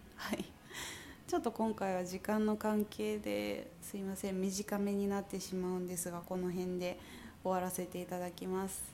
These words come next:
はい、ご視聴ありがとうございました。お便りもまだ、まだまだ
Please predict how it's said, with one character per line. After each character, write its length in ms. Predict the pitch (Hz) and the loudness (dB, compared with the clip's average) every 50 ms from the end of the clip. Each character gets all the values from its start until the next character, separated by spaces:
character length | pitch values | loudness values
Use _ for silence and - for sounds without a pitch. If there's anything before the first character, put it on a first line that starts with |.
| - - - - - - - - - - - - - - | -14 -16 -16 -14 -14 -14 -14 -14 -14 -16 -16 -18 -18 -16
は 160 | - - 185 | -8 -6 -4
い、 100 | 196 185 - - | -4 -4 -6 -6
ご 120 | - 196 | -6 -4
視 120 | 180 - - | -4 -4 0
聴 140 | - 208 196 | 2 2 2
あ 80 | 190 | 4
り 100 | 190 202 | 2 2
が 120 | 202 208 208 | 0 0 0
と 100 | 208 208 | 0 0
う 20 | |
ご 100 | 196 190 | 0 0
ざ 120 | 190 190 | -2 -2
い 40 | 196 | -2
ま 160 | 196 208 220 | 0 0 0
し 120 | 240 - - | -2 -2 -4
た。 380 | - 220 214 214 202 190 - - - - - - - - - - | -2 0 2 2 2 2 0 -4 -10 -18 -18 -18 -18 -18 -10 -10
お 60 | 214 | -6
便 280 | - - 247 254 247 226 | 0 4 6 6 6 6
り 100 | 208 196 | 6 4
も 160 | 190 180 180 | 2 2 2
ま 160 | 185 190 190 | 2 2 0
だ、 160 | 185 - - - - - - - - - - - - - | 0 -2 -4 -8 -10 -16 -18 -18 -18 -18 -20 -18 -6 -2
ま 100 | 196 190 | 0 2
だ 100 | 180 170 | 2 2
ま 140 | 170 180 | 0 0
だ 80 | 180 - | -4 -4